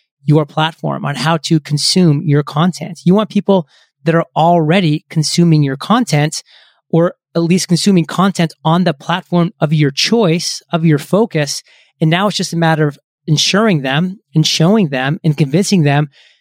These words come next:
that you are worth their time as well. Again, for podcasts, they listen to seven podcasts on average. They subscribe to seven podcasts. I'm just looking to become one of those seven.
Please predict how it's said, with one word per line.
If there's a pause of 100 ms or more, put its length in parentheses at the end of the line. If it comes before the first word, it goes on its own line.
(140)
that
you
are
worth
their
time
as
well.
Again,
for
podcasts, (480)
they
listen
to
seven
podcasts
on
average.
They
subscribe
to
seven
podcasts.
I'm
just
looking
to
become
one (180)
of
those
seven.